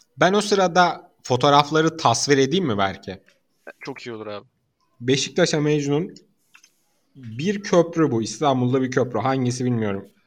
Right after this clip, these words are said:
Speaker 1: Boğaz Köprüsü mü? Fatih Sultan Mehmet mi? Üçüncü köprü mü? Oradan fotoğraf atmış. Denize sıfır. Önünde de küçük küçük balıkçı tekneleri var. Burada dinlemiş bizi. Benim Beşiktaş'a Mecnun'a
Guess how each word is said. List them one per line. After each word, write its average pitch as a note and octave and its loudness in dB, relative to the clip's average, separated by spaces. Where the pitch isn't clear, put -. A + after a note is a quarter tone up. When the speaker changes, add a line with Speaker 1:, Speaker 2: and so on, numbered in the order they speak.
Speaker 1:
Boğaz B2+ 0
Köprüsü B2+ -4
mü? B2 -2
Fatih G2+ -8
Sultan A#2 -6
Mehmet B2 -2
mi? B2 -8
Üçüncü A#2+ -8
köprü A2+ -6
mü? A2 -6
Oradan C#3+ 2
fotoğraf G#2 -6
atmış. C3+ -10
Denize A#2+ 2
sıfır. B2+ -6
Önünde C#3 0
de D#3+ -2
küçük - -8
küçük - -6
balıkçı C3+ 0
tekneleri A2 -2
var. E2+ -8
Burada A2 -2
dinlemiş F2+ -8
bizi. E2 -18
Benim E3+ 0
Beşiktaş'a C3+ -2
Mecnun'a C3 -2